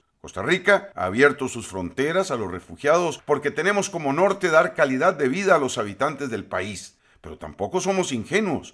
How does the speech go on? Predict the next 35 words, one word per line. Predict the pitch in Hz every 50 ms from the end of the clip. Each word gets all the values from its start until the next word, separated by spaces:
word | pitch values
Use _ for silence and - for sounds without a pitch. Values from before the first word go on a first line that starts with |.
| _
ni | - 127 135 127
tontos | 127 - 202 240 269 247 - 147 110 87 -
como | - 95 95 104 -
para | - 107 110 113 110
que | - 127
nos | 120 120 113 107
vengan | 123 180 185 185 180 170 160
a | 151 131
tomar | - 139 151 165 160 139
el | 123 113
pelo | - - 208 226 220 196 170 - - -
y | - -
pretender | - - 156 151 - - 139 131 135 160 175 170
violentar | 156 139 143 131 120 113 107 98 135 135 135 135
nuestras | 131 113 104 - - 98 87 80
leyes. | 80 76 73 73 - _ _ _ - _ _ _ _ _ _ _ _ - - _ _
Quien | - 95 92 95 95
tiene | 151 196 214 214 214 202
el | 190 175
descaro | 160 151 - - - 175 160 131 95 80 - - _ _
de | - 78
actuar | 76 - _ - 165 170 170 156
en | 147 135 123
fraude | - 156 165 156 131 120 107 98
de | 98 98
ley | 107 135 143 131 117 95 - - -
y | - 160
decirse | 139 131 117 - - 202 185 175 - 175
refugiado | 143 127 131 127 - 113 110 - - 165 175 165 160 143 127 127
cuando | 127 123 120 117
en | 117 113
realidad | 107 107 107 104 107 123 143 127 - - - -
no | 123 131 156 190 214 185
lo | 120 110 135
es, | 180 190 185 - -